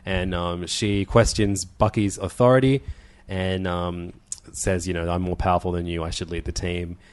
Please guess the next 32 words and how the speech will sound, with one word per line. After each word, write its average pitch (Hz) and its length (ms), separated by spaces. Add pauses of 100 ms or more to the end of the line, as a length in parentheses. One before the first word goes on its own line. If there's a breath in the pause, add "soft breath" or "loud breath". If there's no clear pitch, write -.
(160 soft breath)
And 92 220
then, 90 300
um, 87 500 (720)
uh, 90 480 (280)
Bucky 95 260
says, 90 340
"Well, 101 260
it 90 120
seems 98 240
to 92 100
me 87 220
like 87 240
the 92 60
Moonstone 87 500
is 87 80
powerful, 82 480
and 85 80
therefore 85 320
anyone 85 240
who 90 100
holds 90 300
the 90 80
Moonstone 82 420
would 78 100
be 80 80
the 80 60
most 82 240
powerful." 80 520 (760 soft breath)
Um, 85 480 (460)
and 87 420
Moonstone 95 400
says, 95 420